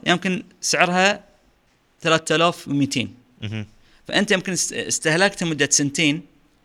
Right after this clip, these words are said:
Speaker 1: إنزين، على ثمانمائة دينار. فتقسم أنت الثمانمائة دينار على أربعة وعشرين شهر.
Speaker 2: مهم.
Speaker 1: ها، هناك أنت قاعد تدفع مائة وخمسين دينار شهريًا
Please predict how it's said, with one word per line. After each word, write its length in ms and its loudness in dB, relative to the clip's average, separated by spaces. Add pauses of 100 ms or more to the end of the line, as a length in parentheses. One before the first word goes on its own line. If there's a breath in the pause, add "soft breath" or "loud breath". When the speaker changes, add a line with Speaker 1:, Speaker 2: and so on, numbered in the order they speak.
(400)
Speaker 1:
إنزين، 420 0 (880 soft breath)
على 240 6
ثمانمائة 420 4
دينار. 340 -2 (640)
فتقسم 500 4
أنت 260 -4 (260)
الثمانمائة 540 0
دينار 340 0
على 380 2 (100)
أربعة 220 0
وعشرين 220 -2
شهر. 260 -6 (720)
Speaker 2:
مهم. 320 -10 (420 soft breath)
Speaker 1:
ها، 100 0
هناك 500 4 (100)
أنت 100 -4
قاعد 180 6
تدفع 260 -2
مائة 180 2
وخمسين 520 2
دينار 260 0
شهريًا 720 0